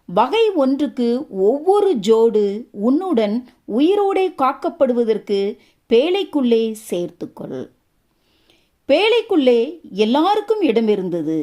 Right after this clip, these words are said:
பேழையில் இடம் மாத்திரமல்ல, பல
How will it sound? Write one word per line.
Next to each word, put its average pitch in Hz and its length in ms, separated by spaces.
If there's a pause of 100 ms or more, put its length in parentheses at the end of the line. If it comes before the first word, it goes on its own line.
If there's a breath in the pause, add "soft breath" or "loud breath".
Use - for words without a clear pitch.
(480)
பேழையில் 330 580 (220)
இடம் 370 320
மாத்திரமல்ல, 311 640 (320)
பல 254 200